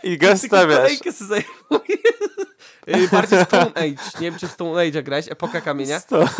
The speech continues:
Speaker 2: E, ale to jest bardzo prosty worker placement, że stawiasz workera, masz bardzo prostą akcję i rozwijasz sobie tam tą swoją wioskę, nie? Coś takiego.
Speaker 1: <laughs> Worker, King Domino to jest worker placement.
Speaker 2: Bardzo
Speaker 1: <laughs> Change
Speaker 2: naciągane,
Speaker 1: my
Speaker 2: bardzo
Speaker 1: mind.
Speaker 2: naciągane worker.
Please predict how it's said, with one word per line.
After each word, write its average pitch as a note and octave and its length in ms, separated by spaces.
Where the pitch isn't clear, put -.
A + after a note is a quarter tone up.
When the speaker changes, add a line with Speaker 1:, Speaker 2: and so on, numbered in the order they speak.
Speaker 2:
E, E3 360
ale F3 240
to A3+ 160
jest G3+ 120
bardzo F3+ 260
prosty G3 420
worker F3 260
placement, F#3 300
że F3 300
stawiasz G#3 440
workera, G#3 420
masz D#3+ 140
bardzo F#3 240
prostą F#3+ 320
akcję F#3+ 320
i G3 100
rozwijasz F#3+ 400
sobie F3 220
tam D#3+ 140
tą D#3+ 120
swoją D#3 260
wioskę, B2+ 320
nie? D3 120
Coś D#3 140
takiego. C#3+ 320
Speaker 1:
<laughs> - 100
Worker, C3 640
King D#3 320
Domino C#3+ 340
to D#3 100
jest C#3 160
worker B2+ 440
placement. C3+ 520
Speaker 2:
Bardzo A#3+ 220
Speaker 1:
<laughs> - 80
Change A#3 100
Speaker 2:
naciągane, G#3+ 640
Speaker 1:
my C4 60
Speaker 2:
bardzo A3+ 200
Speaker 1:
mind. - 120
Speaker 2:
naciągane G#3+ 600
worker. A3 560